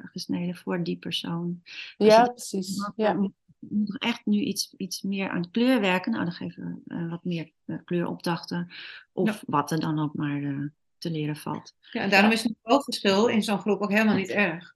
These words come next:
Speaker 1: Nee.
Speaker 3: Omdat je gewoon dat kan opvangen met, eh, dat we met twee, eh, s-, coaches aanwezig zijn.
Speaker 1: Ja.
Speaker 3: Ja.
Speaker 2: Ja. Ja. En, eh,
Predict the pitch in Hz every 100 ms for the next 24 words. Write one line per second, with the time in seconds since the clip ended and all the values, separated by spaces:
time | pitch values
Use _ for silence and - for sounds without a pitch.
0 | _ - 247 196 - 196 190 185 190 -
1 | 196 196 196 190 - 214 196 196 185 _
2 | - 180 180 175 175 175 175 180 185 185
3 | 185 180 175 180 175 185 180 180 175 175
4 | - - - - - 185 185 185 185 185
5 | 190 190 180 - 220 220 196 185 180 185
6 | 185 - 208 202 185 _ _ _ _ _
7 | 214 208 - _ _ - - - - 233
8 | 226 - - - _ 92